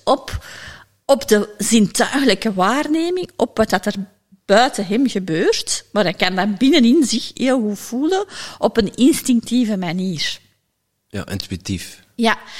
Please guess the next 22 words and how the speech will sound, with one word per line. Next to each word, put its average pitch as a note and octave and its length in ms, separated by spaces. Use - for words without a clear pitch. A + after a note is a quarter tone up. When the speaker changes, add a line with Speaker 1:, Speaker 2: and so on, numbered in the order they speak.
Speaker 1:
intuïtief. A3 720
En G3 180
dus G#3 360
het - 220
mildcentrum C#4 800
is G3 160
echt - 220
het, - 260
daar G#3+ 340
maakte A#3 560
uw F#3 220
beslissingen A#3 720
puur C4 280
op B3 160
uw - 120
intuïtie. F#3+ 800
Heel C4 420
moeilijk C#4 400
om A#3+ 140
te A#3+ 100
verklaren. F3+ 720
Waarom? G#3+ 680